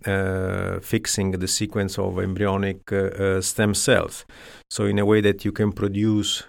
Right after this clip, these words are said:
by fixing in vitro, uh, abnormal genes, proper heart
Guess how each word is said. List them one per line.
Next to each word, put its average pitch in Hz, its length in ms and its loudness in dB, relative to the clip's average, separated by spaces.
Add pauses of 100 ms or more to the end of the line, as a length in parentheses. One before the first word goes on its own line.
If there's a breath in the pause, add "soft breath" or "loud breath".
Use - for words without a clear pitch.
(600)
by 92 160 0
fixing 104 480 0
in 95 140 2
vitro, 98 600 0
uh, 95 360 0
abnormal 98 460 0
genes, 98 500 0 (540 soft breath)
proper 101 580 2
heart 110 500 2